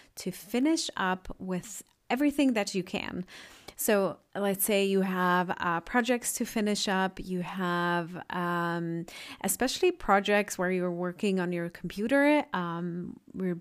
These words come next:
maybe building your web page and stuff like that. Um, this is a really good time to finish up those projects.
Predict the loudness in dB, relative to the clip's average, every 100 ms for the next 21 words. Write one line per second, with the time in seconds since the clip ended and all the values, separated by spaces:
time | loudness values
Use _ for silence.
0 | -4 -2 0 0 2 2 4 2 2 2
1 | 0 0 0 -2 -4 2 2 2 0 -4
2 | -2 -2 -2 -4 -2 -2 -2 -4 -14 -16
3 | -14 -14 -2 2 4 4 0 -4 2 4
4 | 4 2 0 0 0 2 0 -2 -4 -2
5 | -2 -4 -6 -2 2 2 0 -4 -4 -6
6 | -6 -6 -6 -6 -10 -10